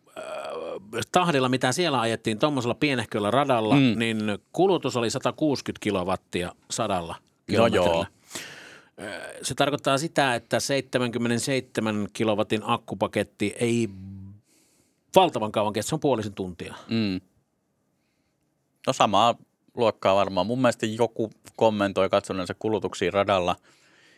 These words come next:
Speaker 2: Ei oltu menty ihan sataankuuteenkymppiin, musta me oltiin jossakin seitsemässäkymppissä, mut sekin tarkoittaisi tunnin.
Speaker 1: Niin.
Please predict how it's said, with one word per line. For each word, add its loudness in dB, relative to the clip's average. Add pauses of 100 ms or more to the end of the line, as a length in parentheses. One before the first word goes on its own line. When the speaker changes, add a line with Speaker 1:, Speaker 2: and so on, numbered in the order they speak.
(120)
Speaker 2:
Ei 6
oltu 2
menty 0
ihan 0
sataankuuteenkymppiin, -2
musta -8
me 0
oltiin -6
jossakin -6
seitsemässäkymppissä, -2
mut -10
sekin -2
tarkoittaisi -4
tunnin. -6 (380)
Speaker 1:
Niin. 0